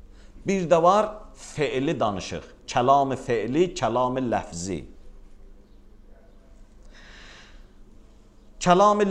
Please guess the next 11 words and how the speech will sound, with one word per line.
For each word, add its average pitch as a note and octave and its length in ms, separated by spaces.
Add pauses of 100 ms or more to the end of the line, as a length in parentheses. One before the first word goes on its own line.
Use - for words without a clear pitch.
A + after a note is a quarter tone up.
ləfzi D#3+ 480
aydın, B2+ 460 (280)
amma D#3 220
fe'li E3+ 720 (100)
kəlam, A2+ 400
fe'li D3+ 360
danışıq A#2+ 440
nədir? G#2 400 (1900)
Gedirsən, F3+ 480
avtobusda C3 640
oturmusan. A2+ 640